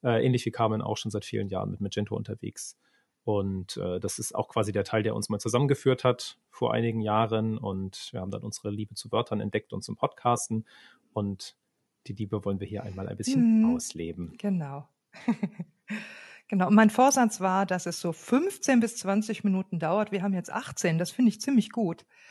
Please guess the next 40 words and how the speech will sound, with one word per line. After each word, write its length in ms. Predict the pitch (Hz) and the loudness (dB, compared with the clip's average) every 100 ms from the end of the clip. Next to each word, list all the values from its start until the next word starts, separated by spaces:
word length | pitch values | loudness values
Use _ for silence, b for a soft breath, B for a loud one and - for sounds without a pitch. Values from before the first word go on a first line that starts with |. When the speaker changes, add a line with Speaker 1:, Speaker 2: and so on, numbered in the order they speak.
| B B B B _ | B B B B _
Speaker 2:
Äh, 160 | 180 180 | -2 -2
ich 120 | - | -2
kann 140 | - 240 | 6 8
nämlich 180 | 226 220 | 8 4
die 80 | |
Podcasts 580 | 214 247 269 - 202 - | 2 2 4 4 4 4
nicht 160 | 226 247 | 2 4
so 80 | 226 | 4
leiden, 340 | 190 170 233 | 4 4 4
die 80 | 208 | 6
immer 140 | 214 | 8
eine 140 | 208 202 | 8 6
Stunde 400 | - 226 247 147 | 6 6 6 2
dauern, 480 | 147 156 190 214 | 0 0 2 2
weil 180 | 170 185 | 4 2
man 160 | 202 196 | 4 4
doch 180 | 196 - | 2 0
gedanklich 520 | 185 190 196 185 - | 0 2 4 2 4
wie 80 | 202 | 6
beim 180 | 185 160 | 6 6
Hörspiel 380 | 190 202 180 | 2 2 0
irgendwann 380 | 120 190 160 160 | 0 0 0 -2
wegdriftet. 680 | 156 - - 156 - 156 151 | -4 -8 -6 -6 -4 -10 -8
Und 140 | 156 | -12
ich 140 | - - | -12 -8
wollte 200 | 147 - | -10 -10
es 100 | - | -12
jetzt 180 | 131 - | -12 -10
nicht 140 | 151 | -8
so 80 | 175 | -8
fürchterlich 640 | - 180 160 - 123 - | -6 -6 -6 -8 -16 -14
lang 200 | 120 135 | -14 -12
machen. 280 | 123 110 _ _ _ _ _ _ _ _ _ _ _ _ _ _ - | -14 -16 _ _ _ _ _ _ _ _ _ _ _ _ _ _ 2
Speaker 1:
Und 40 | |
das 120 | 170 | 2
ist 60 | 247 | 4
eigentlich 160 | 156 | 0
ein 60 | 135 | 0
schönes 240 | - 120 | 2 2
Schlusswort, 560 | - 139 160 190 - | 2 -2 0 0 -2